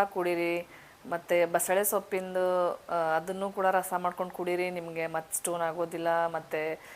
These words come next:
ಏನಾದರೂ, ಆ, ಕಿಡ್ನಿ ಸ್ಟೋನ್ ಏನಾದರೂ ಪ್ರಾಬ್ಲಮ್ ಆದಾಗ ಪೇನ್ ಬಂದರೆ ಯಾವ ಟ್ಯಾಬ್ಲೆಟ್ ತೊಗೋಬೇಕು?" ಎಲ್ಲ ಭಾಳ ಅಂದ್ರೆ ಭಾಳ ಜನ ಎಲ್ಲರೂ ಸಜೆಷನ್ ಕೊಟ್ಟಿದ್ರಿ. ಆ, ಮತ್ತೆ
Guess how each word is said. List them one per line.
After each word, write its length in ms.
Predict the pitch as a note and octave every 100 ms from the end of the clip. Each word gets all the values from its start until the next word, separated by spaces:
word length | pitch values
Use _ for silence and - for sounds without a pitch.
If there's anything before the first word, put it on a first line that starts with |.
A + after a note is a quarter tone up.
| -
ಏನಾದರೂ, 580 | F#3 F#3 F#3 G3 F#3+ F#3+
ಆ, 40 | - F#3+ F#3+
ಕಿಡ್ನಿ 300 | - F#3 G3+
ಸ್ಟೋನ್ 460 | G#3 G#3 G3 G3 G3
ಏನಾದರೂ 440 | F#3+ F#3 F3+ F#3
ಪ್ರಾಬ್ಲಮ್ 400 | F#3 F#3 F3+ F3+
ಆದಾಗ 240 | F3+ F3+ F3+
ಪೇನ್ 380 | F3+ F3+ F3+ F3+
ಬಂದರೆ 400 | F3 F3 F3+ F3+
ಯಾವ 180 | E3+
ಟ್ಯಾಬ್ಲೆಟ್ 420 | F#3 F#3 F3 F3 F3+
ತೊಗೋಬೇಕು?" 600 | F3 F3 E3+ - E3+ E3+
ಎಲ್ಲ 320 | A2 C#3 G#3 B3 A#3+ C#3 E3+
ಭಾಳ 260 | D#3 F#3+
ಅಂದ್ರೆ 200 | G#3+ A3+
ಭಾಳ 220 | G#3+ F#3
ಜನ 140 | F#3+ G3+
ಎಲ್ಲರೂ 320 | F#3 F3 G#3
ಸಜೆಷನ್ 420 | B3 G3 G3+ G#3
ಕೊಟ್ಟಿದ್ರಿ. 480 | G3 F#3 F#3 F#3 F#3
ಆ, 20 | F#3+ - - - - - - - - G3 F#3+ F#3+
ಮತ್ತೆ 580 | F#3+ G3 G#3+ G#3 G#3+